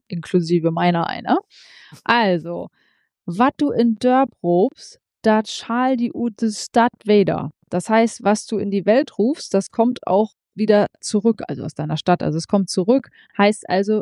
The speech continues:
wer Zölle verhängt, der bekommt in dem Fall ja auch, äh, Gegenzölle. Und wer diesen Protektionismus, äh, sät, und so heißt ja auch unsere Folge, Protektionismus oder Pulverfass, der kriegt dann auch das Lieferkettenchaos.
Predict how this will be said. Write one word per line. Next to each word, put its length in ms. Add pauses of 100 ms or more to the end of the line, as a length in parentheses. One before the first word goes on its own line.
wer 280
Zölle 360
verhängt, 420 (180)
der 120
bekommt 540 (100)
in 160
dem 180
Fall 220
ja 240
auch, 340
äh, 180
Gegenzölle. 760 (580)
Und 280
wer 180
diesen 300
Protektionismus, 1300
äh, 260
sät, 480
und 160
so 140
heißt 240
ja 100
auch 80
unsere 320
Folge, 460
Protektionismus 920
oder 180
Pulverfass, 840 (800)
der 400 (840)
kriegt 400
dann 140 (100)
auch 300
das 220
Lieferkettenchaos. 1400